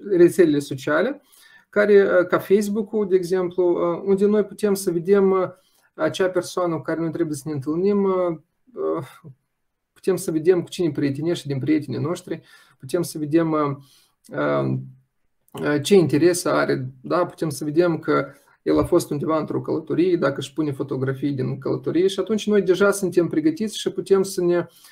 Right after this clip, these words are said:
uh, punem acele întrebări pe hârtie sau să le păstrăm în minte pentru a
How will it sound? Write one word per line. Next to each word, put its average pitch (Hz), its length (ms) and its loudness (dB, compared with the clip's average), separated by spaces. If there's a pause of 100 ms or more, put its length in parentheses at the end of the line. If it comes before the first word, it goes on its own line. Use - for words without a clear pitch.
(160)
uh, 156 440 2 (160)
punem 180 240 4
acele 156 320 0
întrebări 147 520 0
pe 135 280 -2 (100)
hârtie 226 520 -4 (480)
sau 156 520 0 (160)
să - 100 -20
le 156 100 -2
păstrăm 160 360 -2
în 135 100 -4
minte 233 280 -2
pentru 202 360 -2
a 185 420 0